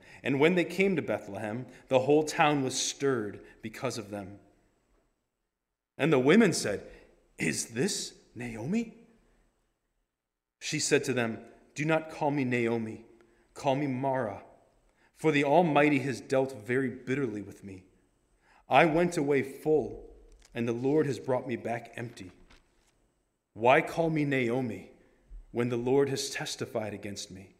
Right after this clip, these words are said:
and the Almighty has brought calamity upon me?" So Naomi returned, and Ruth the Moabite, her daughter-in-law, with her. She returned from the country of Moab,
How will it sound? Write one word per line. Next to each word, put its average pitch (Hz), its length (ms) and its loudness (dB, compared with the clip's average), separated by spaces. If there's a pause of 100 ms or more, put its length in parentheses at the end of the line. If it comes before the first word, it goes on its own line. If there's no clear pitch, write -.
(600)
and 113 160 -4
the 123 100 2
Almighty 131 520 2
has 113 140 -8
brought 113 440 -6 (240)
calamity 104 720 -8 (340)
upon 92 380 -16
me?" 90 180 -20 (2000)
So - 280 -6
Naomi 113 460 -2
returned, 101 600 -10 (680)
and 104 240 -8
Ruth 127 360 -6 (180)
the 104 100 -8
Moabite, 107 600 -4
her 104 120 -10
daughter-in-law, 101 720 -4
with 101 240 -12
her. 90 240 -20 (880)
She - 160 -8
returned 131 460 -4
from 127 140 -6
the 117 60 -6
country 127 420 -8
of 101 100 -6
Moab, 101 600 -6